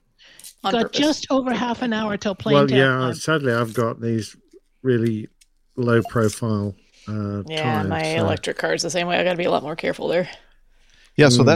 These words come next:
Speaker 4: that, that's the thing about the, uh, car that I have. They have the nineteen inch, but the really low profile, um, tires, and the, I think the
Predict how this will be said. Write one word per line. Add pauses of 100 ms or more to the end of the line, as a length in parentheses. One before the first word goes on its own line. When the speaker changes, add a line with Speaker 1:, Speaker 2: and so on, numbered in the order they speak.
(120)
Speaker 4:
that, (160)
that's
the
thing
about
the,
uh,
car
that
I
have.
They
have
the
nineteen
inch,
but
the
really
low
profile, (160)
um, (640)
tires, (140)
and
the, (540)
I
think
the